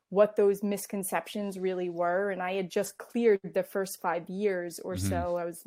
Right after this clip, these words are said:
Speaker 1: maybe in my sixth or seventh year at that time. And I was like,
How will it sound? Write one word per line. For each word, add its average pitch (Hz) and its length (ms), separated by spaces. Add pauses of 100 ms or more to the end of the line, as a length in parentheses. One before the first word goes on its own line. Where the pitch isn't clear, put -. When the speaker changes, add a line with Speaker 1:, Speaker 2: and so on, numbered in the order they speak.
Speaker 1:
maybe 185 300
in 175 80
my 175 100
sixth - 360
or 185 80
seventh 175 440
year 180 160
at 170 120
that - 200
time. 175 440 (720)
And 180 460 (680)
I 208 60
was 226 160
like, - 320